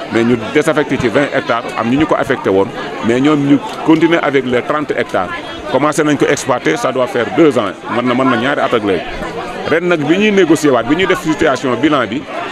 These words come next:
ñu ne leen dañu bëgg kat ñun ndaw ñi ñu fi am ay baykat lañ, jigéen ñi ay baykat lañ, dañu bëgg ñu intégrer leen ci superficie ucat rurale bi, jox leen seen parcelle bopp. Su ko defee, danañ ci gagner en expérience par rapport ak, euh, connaissance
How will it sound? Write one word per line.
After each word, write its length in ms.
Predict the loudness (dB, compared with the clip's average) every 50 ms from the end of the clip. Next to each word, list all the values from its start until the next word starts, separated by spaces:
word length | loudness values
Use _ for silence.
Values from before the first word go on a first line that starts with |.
| 0 2
ñu 100 | 4 4
ne 80 | 4
leen 180 | 4 2 2 2
dañu 220 | 2 2 2 2
bëgg 220 | 2 2 0 0 0
kat 200 | 0 0 0 0
ñun 160 | -2 0 0 0
ndaw 160 | 0 0 0
ñi 120 | 0 0
ñu 80 | 0 0
fi 100 | 0 0
am 100 | 0 0 0
ay 100 | 0 2
baykat 340 | 2 2 0 0 -2 -2 -2 -2
lañ, 120 | -2 -2 -2 -2 -4 -4 -2 -2 -2 -2 0 -2 -2 -2 -4 -4 -4 -4 -4 -4 -2 0 2 2
jigéen 260 | 4 4 4 2 2
ñi 80 | 2 2
ay 160 | 2 2 2
baykat 380 | 2 2 0 2 0 -2 -2 -4
lañ, 120 | -6 -8 -8 -10 -10 -10 -10 -8 -2 0
dañu 180 | 2 4 4 4
bëgg 180 | 2 2 2 4
ñu 140 | 2 2 2 0 0
intégrer 380 | 0 2 2 2 4 2 4
leen 180 | 4 2 2 2 2
ci 140 | 0 0 0 -2 -6 -10 -10 -10 -10 -8
superficie 600 | -4 -2 0 0 0 0 2 2 0 2 2 2 2
ucat 200 | 2 2 2 2 2
rurale 300 | 2 2 2 2 2 0
bi, 100 | -2 -4 -4 -4 -4 -6 -6 -6 -4 0 2
jox 140 | 2 4
leen 180 | 4 4 2 2
seen 200 | 2 0 0 0
parcelle 380 | 0 -2 -2 -2 0 0 0 2
bopp. 180 | 0 0 -2 -4 -8 -10 -8 -8 -8 -8 -4 -2
Su 60 | 2
ko 80 | 2 2
defee, 240 | 2 2 0 2 2
danañ 240 | 2 2 2 2
ci 100 | 2 2
gagner 260 | 2 2 2 2 2 0
en 160 | 0 0 0 0
expérience 480 | -2 0 0 0 2 2 2 0 0 -2
par 160 | -2 -2 0
rapport 340 | 0 0 0 2 2 0 0 -2
ak, 100 | -4 -4 -4 -6 -8 -8 -8 -8 -4 0 2
euh, 300 | 4 6 6 6 4 2 0 -4 -8 -8 -6 -6 -6 -6 -6 -6 -6 -4 -2 0
connaissance 400 | 0 0 0 2 2 0 0